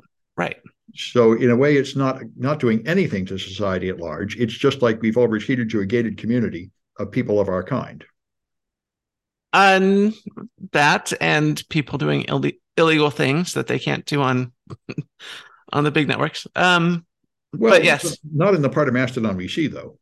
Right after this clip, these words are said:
Speaker 2: other
Speaker 1: Right,
Speaker 2: than
Speaker 1: right.
Speaker 2: hacking.
Speaker 1: Right, exactly. Uh, so they, uh, so the other idea is to prioritize content that's popular among desperate user groups. So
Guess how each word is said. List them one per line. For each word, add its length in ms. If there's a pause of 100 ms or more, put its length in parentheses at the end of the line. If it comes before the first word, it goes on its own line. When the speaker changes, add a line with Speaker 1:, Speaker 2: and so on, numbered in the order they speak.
(260)
Speaker 2:
other 100
Speaker 1:
Right, 140
Speaker 2:
than 180
Speaker 1:
right. 100
Speaker 2:
hacking. 180 (640)
Speaker 1:
Right, 120
exactly. 420 (760)
Uh, 240
so 160
they, 380
uh, 200
so 220
the 140
other 280
idea 340
is 260
to 80
prioritize 520
content 400
that's 300
popular 680
among 360 (220)
desperate 720
user 320
groups. 280
So 260